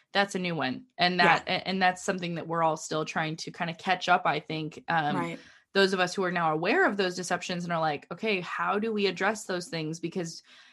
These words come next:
Speaker 1: you know, praise God that he rescued us out of that. And,
Speaker 2: Yeah.
Speaker 1: um, and certainly I can see how easy it would be to fall for these lies, but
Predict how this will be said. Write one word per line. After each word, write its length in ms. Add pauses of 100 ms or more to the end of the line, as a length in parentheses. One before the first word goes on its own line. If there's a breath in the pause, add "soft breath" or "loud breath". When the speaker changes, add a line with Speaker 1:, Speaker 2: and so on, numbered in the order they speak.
(180 soft breath)
Speaker 1:
you 80
know, 120
praise 260
God 240
that 140
he 240
rescued 420
us 300
out 180
of 160
that. 460
And, 420
Speaker 2:
Yeah. 300
Speaker 1:
um, 340
and 220
certainly 520
I 140
can 220
see 240
how 240
easy 320
it 100
would 220
be 540
to 200
fall 300
for 120
these 200
lies, 360
but 300